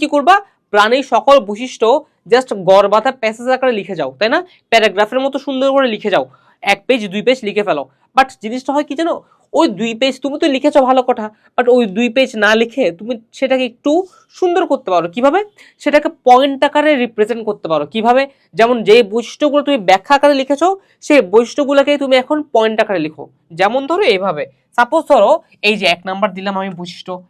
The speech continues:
একটা বৈশিষ্ট্য লিখলাম, দুই নাম্বার দিলাম আরেকটা বৈশিষ্ট্য দিলাম, তিন নাম্বার দিলাম আরেকটা বৈশিষ্ট্য দিলাম, চার নাম্বার দিলাম আরেকটা বৈশিষ্ট্য দিলাম, পাঁচ নাম্বার আরেকটা দিলাম, ছয় নাম্বার আরেকটা, সাত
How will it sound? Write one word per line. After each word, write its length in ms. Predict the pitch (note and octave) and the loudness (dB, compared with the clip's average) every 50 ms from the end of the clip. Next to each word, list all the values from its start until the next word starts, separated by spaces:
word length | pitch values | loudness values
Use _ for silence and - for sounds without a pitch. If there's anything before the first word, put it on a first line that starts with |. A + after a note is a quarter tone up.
| _ _ _ - | _ _ _ -14
একটা 140 | D#3 - F#3+ E3+ | -12 -10 -8 -8
বৈশিষ্ট্য 260 | E3 E3 E3 - - E3 D#3 | -8 -8 -10 -10 -12 -12 -12
লিখলাম, 240 | D3+ - D#3+ D3 C#3+ D#3+ _ _ _ _ _ _ - | -10 -8 -10 -10 -10 -12 _ _ _ _ _ _ -14
দুই 160 | D3 D3+ D#3 D#3 | -10 -8 -6 -4
নাম্বার 220 | D3+ D3+ D#3 D#3+ D#3+ D#3 | -4 -2 -2 -4 -4 -2
দিলাম 200 | D#3 E3 E3 E3+ F3+ - _ _ _ _ - | -2 -2 -2 -4 -6 -12 _ _ _ _ -8
আরেকটা 240 | C#3 C#3+ C#3 - F3+ D#3+ | -8 -8 -8 -8 -10 -10
বৈশিষ্ট্য 260 | E3 E3 D#3+ - D#3+ D3+ | -10 -10 -12 -12 -12 -10
দিলাম, 180 | D3+ D3 D3 C#3+ D3+ _ _ _ _ _ _ | -8 -8 -8 -10 -12 _ _ _ _ _ _
তিন 100 | F3 E3+ E3 | -10 -8 -6
নাম্বার 200 | D#3+ D#3+ E3 E3 D#3+ D#3+ | -6 -4 -4 -6 -6 -6
দিলাম 180 | D#3+ E3 F3 G3+ G#3+ G#3+ - _ _ _ _ - | -6 -4 -4 -6 -8 -12 -20 _ _ _ _ -8
আরেকটা 240 | D#3+ D#3 D#3 - E3+ E3+ | -8 -6 -6 -8 -8 -8
বৈশিষ্ট্য 280 | E3+ E3+ E3+ - - - E3 | -8 -10 -10 -14 -14 -10 -8
দিলাম, 180 | D#3 D#3+ D#3+ D#3+ - _ _ _ _ _ _ | -6 -6 -8 -8 -14 _ _ _ _ _ _
চার 120 | - D#3+ D3+ D3+ | -6 -6 -4 -6
নাম্বার 180 | D3+ D#3 E3 E3+ D#3+ | -4 -4 -4 -6 -6
দিলাম 200 | E3 E3+ F#3+ A3+ C4 C4 _ _ _ _ _ _ - | -6 -8 -8 -8 -8 -12 _ _ _ _ _ _ -4
আরেকটা 240 | C#3+ D3 D3+ - E3+ D#3+ | -4 -4 -4 -6 -8 -10
বৈশিষ্ট্য 240 | E3 D#3+ D#3+ - E3 D#3+ | -10 -10 -10 -12 -14 -14
দিলাম, 240 | D#3+ - F3 F3 F3+ A3+ A#3 _ _ _ _ _ _ _ - | -14 -10 -10 -10 -10 -10 -14 _ _ _ _ _ _ _ -6
পাঁচ 140 | D#3+ D#3 D#3 - E3 | -6 -6 -6 -8 -10
নাম্বার 280 | D#3+ D#3+ E3 F#3 A3+ A#3+ - _ _ _ _ _ _ _ _ _ _ _ _ _ - C#3+ | -8 -6 -4 -4 -4 -4 -6 _ _ _ _ _ _ _ _ _ _ _ _ _ -10 -10
আরেকটা 300 | C#3+ D3 D#3 - - F3 E3+ | -10 -10 -10 -14 -16 -14 -12
দিলাম, 180 | F3 F#3+ A3+ C#4 D4+ _ _ _ _ _ _ _ _ _ - | -8 -8 -8 -10 -12 _ _ _ _ _ _ _ _ _ -10
ছয় 180 | - F3 E3 E3+ E3 | -8 -6 -4 -4 -6
নাম্বার 280 | D#3 D#3+ D#3+ F#3+ A#3 B3+ - _ _ _ _ _ _ _ _ _ _ _ _ - - - | -6 -4 -2 -2 -4 -4 -6 _ _ _ _ _ _ _ _ _ _ _ _ -16 -10 -8
আরেকটা, 320 | C#3+ D3 C#3+ - _ - - - _ _ _ _ _ _ _ _ _ _ _ _ _ - | -8 -8 -10 -12 _ -20 -20 -20 _ _ _ _ _ _ _ _ _ _ _ _ _ -10
সাত 180 | - F3 F3 | -8 -8 -8